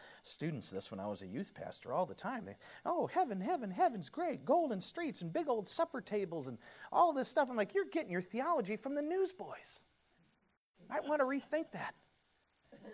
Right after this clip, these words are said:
But they would go on and on and on about how great heaven's gonna be. And I would tell them, "You know what?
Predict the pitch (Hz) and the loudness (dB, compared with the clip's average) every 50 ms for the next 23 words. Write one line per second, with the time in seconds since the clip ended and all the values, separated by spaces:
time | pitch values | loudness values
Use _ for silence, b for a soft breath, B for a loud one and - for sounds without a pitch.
0 | - - - 214 214 311 330 311 262 214 180 226 214 214 - 240 277 339 339 294 | -16 -6 -6 -2 0 0 2 4 4 4 6 6 4 4 4 4 4 4 6 4
1 | 226 208 233 277 294 269 214 202 240 320 320 262 190 170 165 160 156 - 262 262 | 4 4 4 4 4 4 4 4 4 4 6 6 8 8 8 8 6 6 4 4
2 | 233 165 139 214 277 302 - - - - 294 330 339 320 254 - - - 139 123 | 4 4 4 4 4 4 2 -4 0 2 2 4 4 2 0 -2 -2 -2 -2 -2
3 | 113 92 107 98 104 135 180 233 302 311 277 - - - 302 294 247 214 - 220 | 0 0 0 0 0 0 0 0 0 0 0 -2 -2 -4 -4 -4 -4 -6 -6 -6
4 | 294 330 339 359 339 220 170 202 254 285 - - - | -4 -2 0 0 -2 -2 -2 -4 -6 -6 -8 -10 -16